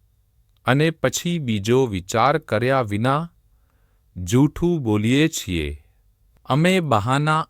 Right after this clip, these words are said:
આપીએ છીએ અને કેટલાક તો ચલણ પરનો નંબર ઓછો કરવા અથવા દંડ ઘટાડવા માટે લાંચ પણ આપે છે. દર વખતે, જ્યાં સુધી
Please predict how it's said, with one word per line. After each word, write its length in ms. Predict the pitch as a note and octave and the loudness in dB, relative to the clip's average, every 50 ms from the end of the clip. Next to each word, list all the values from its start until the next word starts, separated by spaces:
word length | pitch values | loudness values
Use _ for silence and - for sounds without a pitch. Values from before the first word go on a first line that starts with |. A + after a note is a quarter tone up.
| _ - | _ -6
આપીએ 440 | G2+ G#2+ - _ - E3 F3+ F#3+ G#3+ | -4 -4 -4 _ -4 -2 0 0 0
છીએ 400 | G#3 - - A2+ G#2 G#2 F#2+ F2+ D#2 - _ _ _ _ _ _ _ _ _ - | -2 -4 -6 -4 -2 -2 -2 -2 -4 -6 _ _ _ _ _ _ _ _ _ -6
અને 220 | A#2 A#2+ C3+ C#3+ D3 C#3+ - - | -4 -2 0 0 -2 -2 -4 -6
કેટલાક 640 | - C#3+ C#3+ C#3+ _ - D3 C#3+ D3 D3+ D#3 - - | -6 -6 -6 -6 _ -4 0 2 2 2 2 0 -4
તો 160 | - - D#3 D#3 D#3 D3+ - | -2 0 0 0 0 -2 -4
ચલણ 380 | - - A2+ A2+ B2+ C#3 D#3 D#3+ | -4 -2 0 0 0 0 -2 -4
પરનો 440 | D3 _ - A2 G#2+ A#2+ A#2+ B2+ C3 C3 | -6 _ -4 -4 -2 -2 -2 -4 -2 -4
નંબર 580 | B2 A2 G#2 G#2 G#2+ G#2 A2 G#2+ G#2+ G#2+ A2 - _ _ _ _ _ _ _ _ _ _ _ - | -2 -2 -2 -2 -2 -2 0 -2 -2 -2 -6 -10 _ _ _ _ _ _ _ _ _ _ _ -2
ઓછો 420 | - B2 - - - - - F3+ F#3+ G#3 | 2 4 4 2 2 0 -2 0 0 0
કરવા 580 | - - B2+ A2+ A2+ A2 B2 C3 C3 C3+ - - _ - | 0 -2 -2 -2 0 2 2 2 2 2 0 -6 _ -6
અથવા 540 | - A2+ - - A#2+ A#2+ B2 B2 B2+ C3 C3+ _ _ _ _ _ _ _ _ - | -6 -6 -4 -2 -2 0 2 2 0 -2 -4 _ _ _ _ _ _ _ _ -6
દંડ 340 | A2 A2 B2 D#3+ F#3 G3 G3+ | 0 2 2 2 2 0 -2
ઘટાડવા 680 | C3+ G2 G2 G2 - G#2 G2+ G#2 G2+ G#2+ B2+ C#3+ D3+ | -2 -4 -4 -2 0 0 0 0 0 2 2 2 2
માટે 440 | C#3+ C3 A2 G#2 G#2+ A2+ - B2+ C3 C3+ C#3 C3 A2 | 2 0 0 -2 -2 -4 -4 -2 -2 -2 0 -2 -2
લાંચ 380 | F#2+ F#2+ F#2+ A#2 C3+ C#3+ - - | -2 0 0 0 -2 -2 -6 -8
પણ 300 | - - C#3 C#3+ D3+ - _ - | -4 -2 -2 -2 -2 -4 _ -6
આપે 320 | - F#2 F#2 - - D3+ E3+ | -6 -6 -4 -4 -2 -2 -2
છે. 260 | E3 - - - F2+ D#2 C#2+ C2+ - _ _ _ _ _ _ _ _ _ _ _ _ _ _ _ _ _ _ _ _ _ _ _ _ - | -2 -4 -4 -6 -6 -6 -6 -8 -12 _ _ _ _ _ _ _ _ _ _ _ _ _ _ _ _ _ _ _ _ _ _ _ _ -2
દર 240 | A2+ C3 E3+ F#3 | 2 4 4 4
વખતે, 520 | F#3 D3 A#2+ A2 - - B2 A#2+ - F2+ D#2+ D#2 D#2 - _ _ _ _ _ _ _ _ _ - | 2 0 -2 -4 -4 -4 -6 -4 -4 -4 -4 -6 -8 -12 _ _ _ _ _ _ _ _ _ -12
જ્યાં 320 | G#2 G2 A2 A#2+ C3 D#3 E3 | -4 0 2 2 2 2 0
સુધી 520 | - - D#3 C#3+ B2+ C#3 D3 E3 F3 E3 | -2 -4 -4 -4 -2 -2 -2 -2 -4 -6